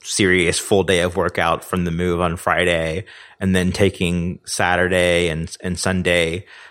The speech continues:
um, to, to s-, to spend with the kids and, and kind of have that, that connection. Um, Sunday,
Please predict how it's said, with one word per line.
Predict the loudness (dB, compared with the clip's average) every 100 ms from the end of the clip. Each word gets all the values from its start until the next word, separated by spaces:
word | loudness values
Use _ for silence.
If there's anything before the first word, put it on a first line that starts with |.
| -2
um, | 2 4 2 -2 -4 -6 -8 -2
to, | 2 4 4 2 0 -2 -8 _ _ _ _ _ _ _ _ _ _ _ _ _ _ -20 -4
to | -2
s-, | -2 -4 -4
to | -2
spend | 2 0 0
with | -2
the | -2
kids | 0 0 -2 -8
and, | -10 -8
and | -6
kind | -6
of | -2
have | -4
that, | -4 -8 -8
that | -6 -4
connection. | -2 -2 -2 -2 0 0 -4 -12 -20 -6
Um, | 0 2 0 -4 -10 _ -14
Sunday, | -8 -2 0 0 0 0 -2 -4 -6 -12